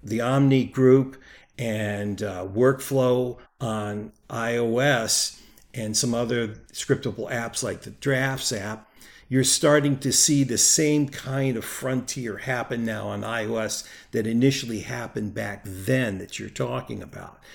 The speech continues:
And that's really exciting. It's, it's like a new wave is forming. And I think that the lessons that people have learned on the Mac about automation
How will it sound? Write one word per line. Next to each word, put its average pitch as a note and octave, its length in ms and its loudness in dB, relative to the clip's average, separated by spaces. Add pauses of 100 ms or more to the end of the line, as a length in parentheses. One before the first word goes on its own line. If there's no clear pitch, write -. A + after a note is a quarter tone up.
(260)
And A2 200 -2
that's C#3+ 300 0
really C3+ 380 4
exciting. A2+ 720 -2 (200)
It's, - 260 -6
it's - 380 -6
like B2 200 -2
a F#2+ 60 -6
new C3 260 6
wave B2+ 500 4
is G2 200 -6
forming. B2 580 0 (260)
And A#2 180 -6
I A2 80 -2
think C#3 480 2
that A2 520 -2
the G#2+ 100 -10
lessons B2+ 560 2
that A2+ 160 -4
people C3 360 -2
have G2+ 160 -10
learned B2 500 0
on G#2 180 -4
the G2+ 80 -6
Mac A#2+ 380 -4
about G#2+ 260 -6
automation A2 880 -4